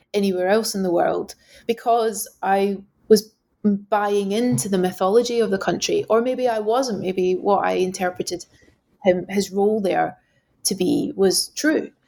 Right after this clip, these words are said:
but I, I never knew that. Um, you also start to find yourself coming round to almost empathizing as well with, with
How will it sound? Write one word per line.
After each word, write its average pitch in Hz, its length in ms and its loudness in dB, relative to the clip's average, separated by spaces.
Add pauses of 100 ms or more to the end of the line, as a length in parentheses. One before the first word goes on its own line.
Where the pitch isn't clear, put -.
(260)
but - 140 -2
I, 214 280 0 (100)
I 220 380 -2
never 214 320 0
knew 214 380 0
that. - 260 -6 (560)
Um, 202 520 0 (1300)
you 247 160 4
also 262 200 2
start 262 240 0
to 247 60 -6
find 240 480 0
yourself 202 720 -2 (1040)
coming 233 380 -2
round 226 440 0
to - 120 -4
almost 190 440 0
empathizing 214 920 0
as 170 120 -4
well 202 360 0
with, 180 300 -4 (440)
with 196 400 4